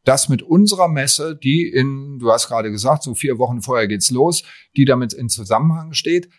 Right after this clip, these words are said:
dann werden wir sogar generisch mit diesem Keyword gefunden. Das kannst du über seo wenig machen, aber du kannst es über sea machen. Das heißt,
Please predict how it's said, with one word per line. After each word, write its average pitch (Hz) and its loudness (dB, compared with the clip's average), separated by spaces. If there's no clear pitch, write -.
dann 156 2
werden 147 0
wir 143 -4
sogar 123 -2
generisch 120 -2
mit 123 -8
diesem 117 -10
Keyword 113 0
gefunden. 117 0
Das 107 0
kannst - -2
du 98 -2
über 92 2
seo 104 -2
wenig 135 -4
machen, 160 -2
aber 131 0
du 127 -4
kannst 123 -6
es 120 -12
über 101 0
sea 107 -4
machen. 123 -4
Das 110 -2
heißt, 98 -4